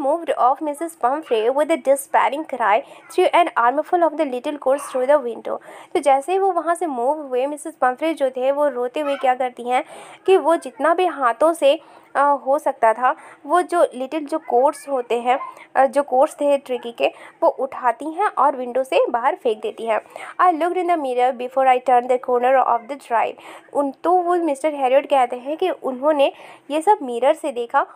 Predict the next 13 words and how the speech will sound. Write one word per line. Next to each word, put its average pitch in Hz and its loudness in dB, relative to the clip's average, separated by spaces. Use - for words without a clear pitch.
जैसे 262 0
ही 349 0
वो 277 2
corner 247 0
से 370 0
turn 233 -2
कर 220 0
रहे 220 -4
थे 226 -8
drive 226 2
करते 226 -4
हुए। 220 -6
Everybody 330 0